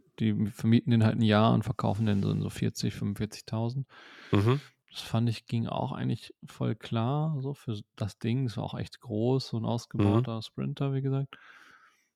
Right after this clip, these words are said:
Speaker 1: Aber dann, wenn du es dir umrechnest, selbst wenn du jetzt irgendwie mal sagst, okay, du benutzt das zehn Jahre, dann ist es irgendwie viereinhalbtausend Euro.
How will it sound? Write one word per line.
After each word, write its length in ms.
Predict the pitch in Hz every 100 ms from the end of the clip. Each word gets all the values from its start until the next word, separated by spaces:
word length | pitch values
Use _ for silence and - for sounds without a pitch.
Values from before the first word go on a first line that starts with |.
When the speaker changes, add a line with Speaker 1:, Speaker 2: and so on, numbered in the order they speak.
| _ _ _ _
Speaker 1:
Aber 200 | 131 104
dann, 160 | 104 107
wenn 120 | 110
du 40 | 101
es 80 | -
dir 80 |
umrechnest, 600 | 117 127 123 120 - 117
selbst 220 | 120 110 127
wenn 80 |
du 60 | 107
jetzt 120 | 104
irgendwie 240 | 120 113 107
mal 240 | 107 107
sagst, 340 | 113 110 -
okay, 160 | 123 113
du 100 | 104
benutzt 320 | 104 110 -
das 180 | 113 -
zehn 260 | - 110 104
Jahre, 360 | 95 104 98
dann 120 | 92 92
ist 80 | -
es 40 |
irgendwie 160 | 98 -
viereinhalbtausend 800 | - 101 95 92 - 98 95 95
Euro. 540 | 85 104 92 90 107